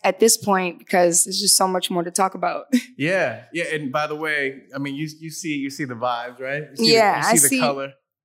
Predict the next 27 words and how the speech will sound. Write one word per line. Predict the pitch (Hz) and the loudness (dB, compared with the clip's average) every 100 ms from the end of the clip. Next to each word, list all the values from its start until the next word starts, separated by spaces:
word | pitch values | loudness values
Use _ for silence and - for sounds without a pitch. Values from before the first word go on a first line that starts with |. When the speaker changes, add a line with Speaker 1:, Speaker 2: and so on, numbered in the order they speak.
| _ | _
Speaker 1:
I | 196 214 | 0 4
love | 220 220 233 | 8 8 8
how | 247 | 6
you | 240 220 | 6 2
coordinated | 220 202 196 185 185 180 180 175 | 2 2 4 0 -4 -4 -4 -2
with | 180 | 0
my | 180 185 | 2 2
hair. | 180 170 | 2 2
I | 170 | 2
love | 175 170 | 2 2
that. | 175 - 175 | 0 0 2
That's, | 226 | 4
like, | 262 240 | 4 4
one | 233 | 2
of | |
my | 226 196 | 0 0
favorite | 202 196 190 | -2 -2 -2
things. | 180 175 185 - - - | -4 -2 -2 -2 -6 -20
Speaker 2:
<laughs> | - 165 | -16 -2
So, | 190 190 160 165 | 0 0 -2 -6
okay, | 202 220 175 | -2 0 0
so | 190 170 _ | -4 -10 _
let, | 202 175 | -8 -4
let's | 202 208 | -4 -2
start | 247 214 175 | -2 -4 -2
there. | 208 175 131 110 110 _ 139 | -2 0 -2 -8 -18 _ -8
The, | 147 147 139 | -4 -2 -2